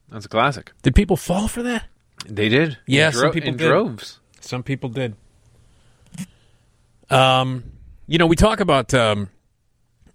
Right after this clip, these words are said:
Speaker 2: these kind of, uh, these schemes or trying to get money from people online. We talk about it a lot with, uh, with Herb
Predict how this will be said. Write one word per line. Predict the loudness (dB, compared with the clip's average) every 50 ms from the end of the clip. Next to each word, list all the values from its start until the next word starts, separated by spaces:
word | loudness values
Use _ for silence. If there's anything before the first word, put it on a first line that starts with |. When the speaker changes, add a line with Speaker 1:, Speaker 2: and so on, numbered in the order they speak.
| _ -4 0
Speaker 2:
these | 2 4 4 4 4
kind | 4 4 4 2
of, | 0 -4 -10 -14 -6 -2
uh, | 0 0 2 2 0 -2 -2
these | 0 2 2 4 4 2
schemes | 2 0 0 0 0 0 0 0 0
or | 0
trying | 0 0 0 0 0
to | 0
get | -2 -2
money | -2 0 0 0 0
from | 0 0 0
people | 2 2 2 2 0
online. | 0 2 2 2 2 2 2 2
We | 2 2
talk | 2 2 2
about | 2 2 0 2
it | 2 0
a | 0
lot | 2 2 2 2 0
with, | -2 -4 -4 -4 -4
uh, | -4 -2 -2 -2 -2
with | 0 0 0 2
Herb | 2 2 2 2 0 -4 -8